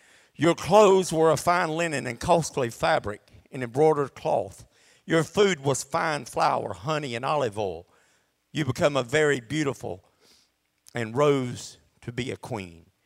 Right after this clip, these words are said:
And your fame spread among the nations on account of your beauty. Because of the splendor I had given you, made your beauty perfect," declares the Lord. How many can testify that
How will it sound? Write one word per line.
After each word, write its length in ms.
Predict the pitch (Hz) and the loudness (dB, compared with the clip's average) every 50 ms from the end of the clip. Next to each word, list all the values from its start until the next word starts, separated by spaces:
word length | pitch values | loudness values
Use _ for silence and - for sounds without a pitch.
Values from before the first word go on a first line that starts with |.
| _ _ _ _ - | _ _ _ _ -8
And 160 | - 135 135 | -8 -2 2
your 140 | 143 151 135 | 2 2 2
fame 380 | - - 175 180 180 170 156 | 2 0 0 0 0 -2 -6
spread 560 | 135 - - - 165 165 160 156 156 143 120 - _ _ _ _ _ _ _ - | -8 -8 -4 -2 0 0 0 0 -2 -4 -6 -12 _ _ _ _ _ _ _ -8
among 360 | 143 127 143 147 147 147 143 | -6 -4 -2 -2 -2 -2 -4
the 100 | 139 143 | -6 -6
nations 640 | 135 123 139 139 123 113 - - - 107 104 98 | -4 -2 -2 -2 -2 -4 -6 -8 -10 -10 -6 -4
on 160 | 139 139 123 | -4 -2 -2
account 540 | 123 127 - - 139 143 131 143 135 - - _ | -4 -6 -8 -8 -6 -6 -6 -6 -8 -10 -12 _
of 140 | - - 113 | -14 -10 -6
your 120 | 123 131 120 | -4 -4 -4
beauty. 580 | 107 107 120 135 104 95 90 82 80 76 - _ _ _ _ _ _ _ _ _ _ _ _ | -4 -6 -8 -8 -8 -8 -10 -12 -14 -18 -20 _ _ _ _ _ _ _ _ _ _ _ _
Because 420 | - - - 151 139 139 135 131 147 | -10 -4 0 2 2 2 0 -2 -4
of 80 | 139 | -6
the 100 | 123 117 | -4 -6
splendor 460 | - - - 139 135 139 123 117 117 | -8 -6 -4 -4 -2 -2 -2 -2 -2
I 40 | 110 | -2
had 220 | 131 135 113 110 107 | -2 -4 -6 -8 -6
given 340 | 135 156 135 127 120 98 | -6 -6 -6 -6 -8 -8
you, 220 | 98 104 107 95 92 _ _ _ _ _ _ _ _ _ _ | -10 -10 -10 -12 -14 _ _ _ _ _ _ _ _ _ _
made 440 | - 127 143 151 139 123 123 117 - | -6 -4 -2 -2 -2 -4 -6 -6 -6
your 120 | 131 131 | -8 -6
beauty 320 | 107 113 117 113 110 107 95 | -6 -6 -6 -6 -6 -6 -8
perfect," 600 | - - - 123 107 - - 107 98 - _ _ | -8 -6 -4 -4 -4 -6 -8 -12 -14 -14 _ _
declares 500 | - 101 - - 113 104 104 92 - - | -20 -14 -12 -10 -10 -10 -10 -12 -16 -18
the 80 | 120 101 | -18 -18
Lord. 320 | 110 113 110 - - - _ _ _ _ _ _ _ _ _ _ _ _ _ _ _ _ _ _ _ | -20 -20 -20 -20 -20 -20 _ _ _ _ _ _ _ _ _ _ _ _ _ _ _ _ _ _ _
How 120 | - 190 | -2 0
many 200 | 196 214 190 185 | 0 2 0 0
can 180 | - - 156 139 | 0 -2 -4 -2
testify 640 | - 190 165 147 - 156 139 - - 160 156 151 135 | 2 2 2 2 2 -2 -4 0 2 2 4 2 2
that 220 | 123 120 117 - | 0 0 -2 -4